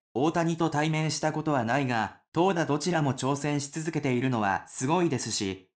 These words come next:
結果を残している。夢を与えてくれる選手と見ていた。ダブリュービーシーの代表入りが叶えば、必然的にコミュニケーションを取る機会が得られる。背番号十七譲ります。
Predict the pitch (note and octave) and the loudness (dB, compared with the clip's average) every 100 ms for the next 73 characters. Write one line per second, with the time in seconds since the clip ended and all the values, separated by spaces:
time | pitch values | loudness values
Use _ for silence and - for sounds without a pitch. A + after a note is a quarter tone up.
0 | - B2+ B2+ - F3 F3 D#3 D#3+ C#3+ C3+ | -6 -4 -2 0 2 2 0 -2 -2 0
1 | A#2 G2+ - - _ _ _ _ _ _ | 0 -2 -6 -12 _ _ _ _ _ _
2 | - A2+ D3+ E3 A2 G#2 C3+ C#3 C3 B2 | -4 0 0 0 0 0 0 0 -2 -2
3 | A2+ G#2 - D3 E3 C#3+ - C3+ A#2+ A#2+ | 0 -2 -4 -2 0 0 -2 -2 -2 -2
4 | A2 G2 F#2 - _ _ _ _ _ _ | -2 -4 -8 -10 _ _ _ _ _ _
5 | _ G#2+ B2 F#3 F#3+ F#3 E3+ F3+ - F#3 | _ -2 0 2 2 2 0 0 0 0
6 | E3 A#2+ G#2 D#3 F3 E3+ E3 D#3+ D3+ C#3 | 0 0 0 0 2 2 2 2 0 0
7 | C3 D3+ D3 A2+ F#2+ - _ _ - - | 0 0 2 2 0 -4 _ _ -16 -10
8 | D3 E3 F3 F3+ F3+ F3 E3 C#3+ D#3+ E3 | -2 0 0 0 0 -2 0 0 0 0
9 | E3+ E3 E3 D3 A#2 G#2+ A#2+ A2 F2+ - | 2 2 2 2 0 -2 0 0 0 -4
10 | - D#3+ C3 A2+ A#2 B2+ C3 A2+ G2 - | 0 0 2 0 0 0 0 0 -2 -6
11 | - C3 D#3 D#3+ A#2 F#2+ - A2 C#3 D3+ | -2 0 2 2 0 -2 -4 -2 0 2
12 | D#3+ C#3 A#2 A#2 C#3 C3+ B2 A#2+ - | 2 0 0 0 0 0 0 -4 -12